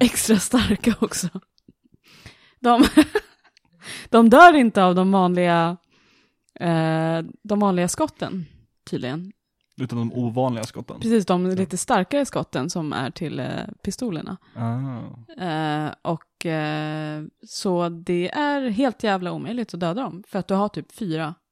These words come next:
Speaker 1: eh, specialskott. Och sen är det kört.
Speaker 3: Jag har en fråga om Resident Evil två.
Speaker 1: Mm.
Speaker 3: Jag har fortfarande inte klarat Leons scenario B, vilket
Speaker 1: Mm.
Speaker 3: jag borde göra. Hur kommer det sig att Leons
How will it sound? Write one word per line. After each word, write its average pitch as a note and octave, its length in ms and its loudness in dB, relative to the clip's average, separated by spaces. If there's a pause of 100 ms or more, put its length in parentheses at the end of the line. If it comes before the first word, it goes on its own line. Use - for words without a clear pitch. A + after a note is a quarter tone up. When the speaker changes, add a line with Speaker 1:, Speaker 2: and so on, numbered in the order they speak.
(160)
Speaker 1:
eh, E3+ 340 -10
specialskott. - 1040 -8 (600)
Och F3 100 -6
sen F#3+ 180 -2
är G4+ 60 -2
det D#4 60 -2
kört. - 400 -8 (300)
Speaker 3:
Jag E3+ 140 0
har F#3+ 140 2
en D#3 80 -2
fråga A2 300 -2
om G#2+ 100 -6
Resident A2 340 -10
Evil G#2+ 180 -8
två. G#2 300 -12 (240)
Speaker 1:
Mm. F3 180 -8 (160)
Speaker 3:
Jag C3+ 80 -4
har C#3+ 60 -2
fortfarande F#3 320 -4
inte C3 120 -4
klarat A#2 300 -4
Leons G#2+ 380 -6
scenario G2+ 440 -10
B, A2+ 280 -6 (140)
vilket G#2+ 200 -8
Speaker 1:
Mm. F3+ 60 -10
Speaker 3:
jag G2 100 -10
borde G2+ 200 -10
göra. F#2+ 220 -12 (500)
Hur E3 180 -2
kommer E3+ 240 0
det B2+ 60 0
sig B2+ 120 -2
att A#2+ 100 -4
Leons C3+ 360 -2